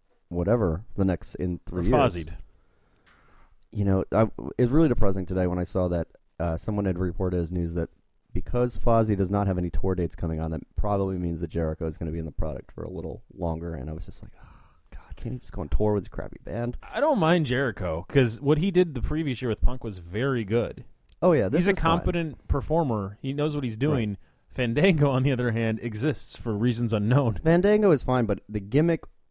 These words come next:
Speaker 1: it surprisingly was over at some point. Not at this point.
Speaker 2: I don't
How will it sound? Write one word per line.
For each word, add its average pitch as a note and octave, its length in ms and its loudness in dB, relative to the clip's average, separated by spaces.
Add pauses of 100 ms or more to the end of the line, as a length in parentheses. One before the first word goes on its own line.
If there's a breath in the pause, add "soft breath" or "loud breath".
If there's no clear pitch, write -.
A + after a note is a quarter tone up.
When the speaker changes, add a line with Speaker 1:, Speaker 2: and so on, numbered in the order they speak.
(200)
Speaker 1:
it A#2 120 -4 (240)
surprisingly A3 800 4
was A2 300 4
over F#2+ 300 2
at E2+ 100 -4
some F2 240 -6
point. C#2+ 200 -2
Not C3 180 -2
at C3+ 80 -6
this F#2 140 -8
point. - 280 -12 (260)
Speaker 2:
I A2+ 220 -4
don't G2+ 420 0